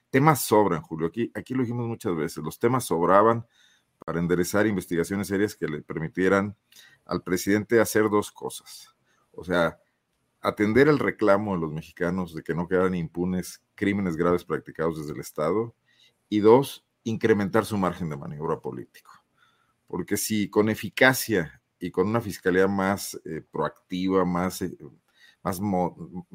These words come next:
uso mucho la palabra moderna, pero de repente,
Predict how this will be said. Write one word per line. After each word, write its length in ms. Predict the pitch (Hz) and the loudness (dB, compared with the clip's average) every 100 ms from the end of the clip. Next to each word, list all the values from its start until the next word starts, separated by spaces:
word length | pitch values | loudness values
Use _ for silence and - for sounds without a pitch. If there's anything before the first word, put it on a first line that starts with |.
| 82 95 - | -14 -12 -6
uso 220 | 127 131 | -2 0
mucho 240 | 131 131 | 0 2
la 100 | 107 | 2
palabra 320 | - 82 110 107 | 2 2 2 2
moderna, 640 | 78 65 78 85 98 85 | -2 -6 -6 -6 -8 -6
pero 220 | 92 90 | -2 0
de 100 | 87 | 0
repente, 600 | 85 92 104 104 107 - | -4 -2 -2 -2 -4 -4